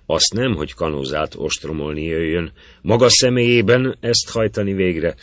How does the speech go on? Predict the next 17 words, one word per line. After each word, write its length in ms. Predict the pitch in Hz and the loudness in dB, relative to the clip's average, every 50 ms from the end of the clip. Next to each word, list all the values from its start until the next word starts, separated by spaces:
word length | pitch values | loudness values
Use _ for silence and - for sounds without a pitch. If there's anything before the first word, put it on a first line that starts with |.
| - - - | -18 -18 -6
lángol 580 | - 85 104 110 107 95 87 82 76 69 69 73 | 0 2 2 4 4 2 0 -2 -4 -4 -4 -4
az 140 | 69 69 | -4 -4
ifjú 420 | - - 87 - - - 87 80 78 | -6 -8 -10 -10 -10 -10 -8 -6 -4
szív 460 | - - - 80 80 78 73 71 65 65 | -2 -2 -2 -2 -4 -6 -6 -8 -10 -12
ilyen 360 | - 85 85 82 78 76 76 | -12 -8 -6 -6 -6 -6 -6
dicsőségre. 840 | 73 82 76 - - 80 71 64 - - 73 67 60 64 69 65 - - _ - - - _ _ _ - - _ _ _ _ _ _ _ - - - - _ _ _ - - _ _ _ _ | -6 -8 -8 -6 -6 -6 -6 -6 -6 -6 -6 -6 -8 -8 -10 -10 -10 -12 _ -20 -20 -20 _ _ _ -20 -20 _ _ _ _ _ _ _ -20 -20 -20 -20 _ _ _ -20 -20 _ _ _ _
Lacfi 420 | - 110 147 165 - - - - - | 0 2 2 4 2 0 -2 -2 -2
tehát 400 | - 127 127 117 117 110 104 - - - | -2 -2 0 2 2 0 0 -2 -6 -8
a 100 | - 71 | -8 -8
partmentibe 800 | 67 - 95 107 104 - - 69 67 65 64 58 62 53 58 58 | -2 2 2 2 2 2 -2 -6 -8 -8 -8 -10 -10 -10 -10 -12
folytatta 840 | - - 73 78 90 - - 85 - _ _ _ - 95 90 - - _ | -10 -10 -10 -10 -8 -8 -10 -12 -12 _ _ _ -8 -6 -6 -6 -10 _
útját, 640 | - 82 82 90 - _ - - 92 90 92 92 - - - - - - - - - - | -12 -12 -12 -14 -16 _ -8 -4 -4 -2 -2 -4 -6 -8 -14 -16 -18 -20 -20 -18 -12 -10
ahol 260 | - 69 69 64 64 | -8 -6 -6 -6 -8
Tráni 500 | - - 76 87 87 85 82 87 85 71 | -8 -6 -4 -4 -2 -2 -2 -2 -2 -2
hódola, 520 | 80 87 85 82 - 87 85 90 92 - - - - - - - - | -2 -4 -4 -4 -4 -2 -2 -2 -4 -4 -8 -14 -20 -20 -20 -20 -10
s 140 | - - - | -8 -8 -6
Molfetta, 920 | 76 78 90 90 87 85 - - 92 90 - - - _ - - 110 110 | -2 0 0 2 2 0 -2 -4 -6 -6 -6 -8 -14 _ -4 -4 -4 -4